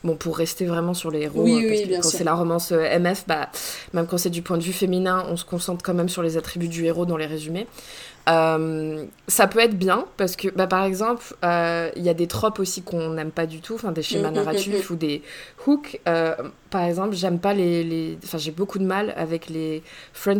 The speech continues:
Speaker 1: to lovers, donc les, les amis d'enfance qui deviennent
Speaker 2: Ouais.
Speaker 1: amants, ou,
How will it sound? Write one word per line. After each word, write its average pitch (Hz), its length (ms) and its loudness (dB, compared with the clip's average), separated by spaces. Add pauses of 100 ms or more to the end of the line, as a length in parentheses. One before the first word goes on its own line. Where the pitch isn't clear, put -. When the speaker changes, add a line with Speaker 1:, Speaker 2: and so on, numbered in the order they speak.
(120)
Speaker 1:
to 196 120 -4
lovers, 180 580 2
donc 160 220 -6
les, 147 260 -4
les 151 160 -2
amis 170 200 2
d'enfance 175 420 0
qui - 120 -10
deviennent 160 380 -2
Speaker 2:
Ouais. 156 80 -4
Speaker 1:
amants, 185 280 0 (420)
ou, 208 320 0